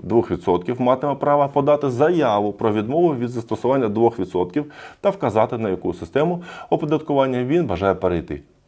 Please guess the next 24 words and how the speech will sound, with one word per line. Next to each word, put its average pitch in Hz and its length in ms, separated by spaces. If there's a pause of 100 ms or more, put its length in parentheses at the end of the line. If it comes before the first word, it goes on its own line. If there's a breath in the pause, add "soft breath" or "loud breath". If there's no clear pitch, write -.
(280 soft breath)
Друге, 135 360
без 143 180
подання 143 320
такої 98 300
заяви, 170 440
а 135 80
також 135 380
якщо 135 340
в 92 60
заяві 110 380
платник 98 420
не 113 140
вкаже 85 380
бажану 127 400
систему, 175 540
платник 131 400
двох 101 280
відсотків 175 500
автоматично 131 800
переводиться 156 960
на 170 260
систему, 156 600 (180 loud breath)
на 160 180
якій 147 500